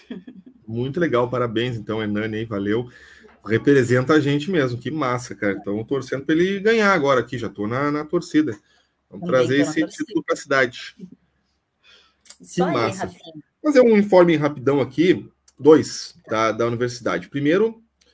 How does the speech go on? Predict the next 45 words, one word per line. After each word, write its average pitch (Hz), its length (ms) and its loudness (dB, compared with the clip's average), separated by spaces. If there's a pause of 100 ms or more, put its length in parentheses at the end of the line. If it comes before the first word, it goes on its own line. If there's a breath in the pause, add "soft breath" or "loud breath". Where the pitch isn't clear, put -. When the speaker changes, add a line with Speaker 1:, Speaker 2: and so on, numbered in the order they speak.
(160)
Speaker 1:
falar 160 420 0
aqui, 151 240 -2
ó, 160 100 2
que 165 100 -2
a 151 60 0
furg 170 340 0
tá 160 240 -4
realizando 156 640 0
o 151 60 2
segundo 156 400 -4
fórum 160 440 -2
Patrimônio 165 920 -2
Preservar 151 580 0
e 156 60 -4
Conservar, 139 800 -6 (560 loud breath)
ah, 107 300 -4
Preservar 127 340 -2
e 156 40 -4
Conservar 147 380 -2
para 147 200 -2
quem, 180 320 -4
para 151 200 -2
quê 175 340 -2
e 151 200 -10
como, 120 480 0 (440 soft breath)
que 156 80 -4
é - 20 0
um 165 40 0
evento 165 200 0
que 175 60 -6
acontece 160 340 -4
agora 151 220 -2
na 151 100 -4
semana 156 280 -2
que 156 120 -12
vem, 135 500 -4 (100)
mas 135 280 -8
que - 100 -6
ainda 156 280 0
tá 147 340 -4
com 160 480 -4
as 147 180 -6
inscrições 147 480 -6
abertas, 139 680 -4
tá? 107 200 -8